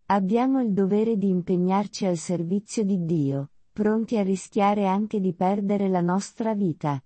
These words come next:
se fosse necessario. In poco tempo dobbiamo compiere una grande opera.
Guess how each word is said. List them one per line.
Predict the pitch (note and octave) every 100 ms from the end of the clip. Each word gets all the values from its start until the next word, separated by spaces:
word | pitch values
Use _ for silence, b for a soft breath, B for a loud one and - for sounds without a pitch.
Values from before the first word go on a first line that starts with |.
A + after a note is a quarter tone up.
| - -
se | - A3+
fosse | G3 - A#3 - C4
necessario. | B3 A#3 C4+ - - F3 C#3+ C#3+ C#3+ C#3 _ _ _ _ _
In | G#3 G#3+ G3+
poco | B3 B3 C4+
tempo | B3+ G#3+ E3+ D#3+ F3+
dobbiamo | F3 E3 F#3+ G3 F#3
compiere | - G#3+ A3+ A3 B3 A3
una | G3 F3+ E3+
grande | F3+ G3+ A3+ A3+ A#3+
opera. | A3 E3 D#3+ D3 C#3